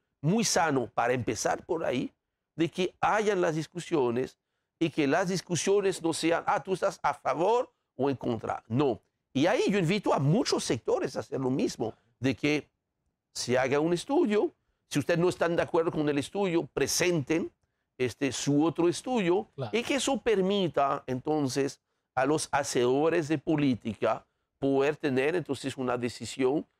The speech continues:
Speaker 1: este, un poquito más, este, mejor, este, ilustrada. Y de nuevo, discutir el tema de que si incentivos, cuáles tipos de incentivos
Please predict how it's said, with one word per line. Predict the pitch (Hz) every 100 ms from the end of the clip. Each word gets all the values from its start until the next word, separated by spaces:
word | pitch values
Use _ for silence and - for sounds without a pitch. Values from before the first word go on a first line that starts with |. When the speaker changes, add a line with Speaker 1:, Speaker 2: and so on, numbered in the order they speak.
| _
Speaker 1:
este, | - 110 135 131
un | 139 127
poquito | 127 - 120 120
más, | 117 131 143 -
este, | 110 117 - _ _
mejor, | 127 147 131 151 175 202 - _
este, | 120 - 175 -
ilustrada. | 123 123 113 107 101 95 85
Y | -
de | 104
nuevo, | 131 139 123 104 - _ _
discutir | 120 135 - 127 - 208 240
el | 165
tema | 120 160 156 143
de | 135 127
que | - 131
si | - 135
incentivos, | 143 131 127 120 135 127 120
cuáles | - 127 127 120
tipos | 147 139 139
de | 123
incentivos | 123 120 117 156 139 120